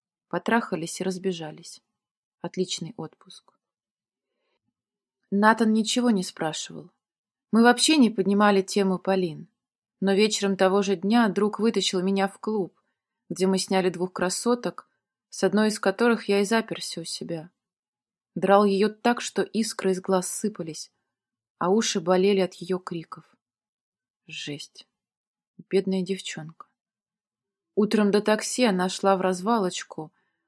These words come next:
а я, так и не получив полного удовлетворения, почувствовал себя самым настоящим козлом.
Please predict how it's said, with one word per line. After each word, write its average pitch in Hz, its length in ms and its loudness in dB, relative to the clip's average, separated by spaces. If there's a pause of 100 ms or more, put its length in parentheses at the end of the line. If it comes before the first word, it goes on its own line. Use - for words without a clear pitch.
а 170 100 0
я, 202 200 4
так 277 300 -2
и 185 60 -6
не 185 140 -2
получив 190 580 -4
полного 175 420 -4
удовлетворения, 180 880 -4 (760)
почувствовал 190 500 -4
себя 180 300 -6
самым 190 340 -2
настоящим 185 640 -4
козлом. 170 580 -10